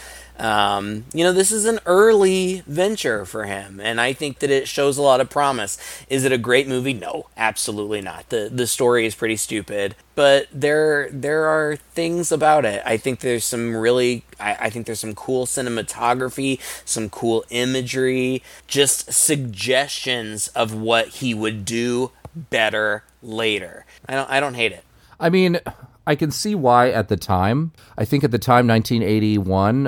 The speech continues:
Speaker 2: uh, you know, the, the critic reviews were generally positive, and Gene Siskel gave it, like, a positive. And I, and I think the reason for that is because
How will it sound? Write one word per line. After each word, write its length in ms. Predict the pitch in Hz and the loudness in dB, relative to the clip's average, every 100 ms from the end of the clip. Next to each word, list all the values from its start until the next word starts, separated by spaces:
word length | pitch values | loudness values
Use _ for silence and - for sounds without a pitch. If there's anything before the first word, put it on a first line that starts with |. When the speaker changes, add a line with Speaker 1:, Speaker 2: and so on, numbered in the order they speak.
| - | 0
Speaker 2:
uh, 640 | 98 92 92 92 92 92 90 | 2 4 4 2 2 0 0
you 300 | 80 104 104 | -4 -2 -2
know, 60 | |
the, 140 | 92 95 | 0 -2
the 160 | 104 | -4
critic 500 | 92 - 117 113 120 | -4 0 2 4 2
reviews 440 | 113 104 113 117 113 | 0 2 4 2 4
were 260 | 113 117 117 | 4 4 2
generally 760 | - 107 107 110 131 139 143 | -2 0 2 2 0 0 -4
positive, 720 | 135 127 120 131 139 147 151 - | 0 2 2 2 -2 0 0 -2
and 180 | 101 87 | -4 -4
Gene 280 | 95 113 | -2 -2
Siskel 640 | 107 - 98 - 127 123 107 | -2 -2 -2 0 2 2 2
gave 260 | 98 101 | 2 2
it, 100 | 104 | 2
like, 200 | 90 92 | 0 -2
a 40 | 92 | -4
positive. 760 | - 98 98 98 104 110 104 | 0 4 4 4 4 4 4
And 100 | 104 | 0
I, 160 | - 117 | 0 -2
and 160 | 113 120 | 0 -2
I 60 | |
think 260 | - 175 135 | 2 0 2
the 100 | 110 | 2
reason 460 | 95 107 113 123 | 4 2 2 2
for 160 | 117 120 | 0 2
that 240 | 117 113 | 6 8
is 160 | 113 98 | 6 4
because 420 | 107 - 101 92 | 0 2 2 2